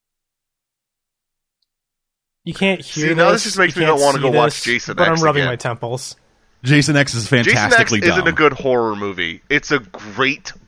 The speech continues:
Speaker 2: bad action movie.
Speaker 3: It is fantastically terrible.
Speaker 1: I'm so adding this to my, to my list.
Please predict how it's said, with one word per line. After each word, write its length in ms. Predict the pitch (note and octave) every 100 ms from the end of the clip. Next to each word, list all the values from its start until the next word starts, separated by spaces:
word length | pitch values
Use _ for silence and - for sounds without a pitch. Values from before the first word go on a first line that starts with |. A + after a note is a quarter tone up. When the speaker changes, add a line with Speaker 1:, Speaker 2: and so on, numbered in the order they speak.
| _
Speaker 2:
bad 400 | D3 A2 G#2 G#2+ -
action 480 | G2 G2 - - G2+ E2
movie. 380 | E2 D#2 - D#2+
Speaker 3:
It 180 | A2 B2
is 140 | A#2 -
fantastically 680 | A#2+ G2+ A#2 G#2+ G#2 G#2 G#2
terrible. 380 | A#2+ E2 E2+ F2+
Speaker 1:
I'm 80 | D#3
so 300 | - F#3+ D#3+
adding 260 | B2+ C3 B2+
this 180 | B2
to 80 | -
my, 120 | A#2+ B2+
to 220 | C3+ C3
my 120 | A#2
list. 440 | A#2 A#2 B2 -